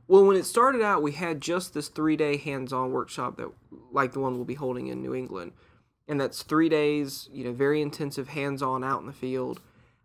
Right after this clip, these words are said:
Um, but we realized that maybe we weren't hitting all the audience that we needed. So we've actually branched off into three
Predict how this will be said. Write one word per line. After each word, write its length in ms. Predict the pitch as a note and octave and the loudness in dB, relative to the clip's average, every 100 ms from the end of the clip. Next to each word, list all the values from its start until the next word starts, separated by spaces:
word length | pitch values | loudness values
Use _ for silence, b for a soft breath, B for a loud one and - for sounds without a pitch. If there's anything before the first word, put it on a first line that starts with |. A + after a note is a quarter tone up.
| _ | _
Um, 300 | D3+ D3 C#3+ | 0 2 2
but 100 | C#3 | 4
we 120 | E3 F3 | 6 8
realized 460 | G3 A3 G3+ F#3 | 8 6 4 2
that 160 | E3+ G#2+ | 0 -2
maybe 280 | C#3+ E3 E3+ | 0 0 0
we 80 | D#3 | 0
weren't 180 | D3+ | 0
hitting 240 | D3 D3+ C3+ | -2 -4 -2
all 220 | C3+ C#3+ | -2 -2
the 80 | C#3 | 0
audience 400 | C3 C3 A#2+ - | -2 -2 -4 -8
that 140 | G2+ | -10
we 100 | F#2 | -8
needed. 380 | B2+ C3+ C3 G2 | -6 -6 -6 -6
So 120 | - | -4
we've 160 | C#3+ C#3 | -4 -2
actually 300 | E3 - F3+ | -2 0 -2
branched 460 | C#3 C#3+ D3 C#3+ C3+ | 0 0 -2 -4 -4
off 260 | C#3+ C#3+ | -2 -2
into 340 | C#3+ C3 - C3 | -6 -8 -8 -8
three 440 | - G3+ A3 D3 | -2 0 0 -6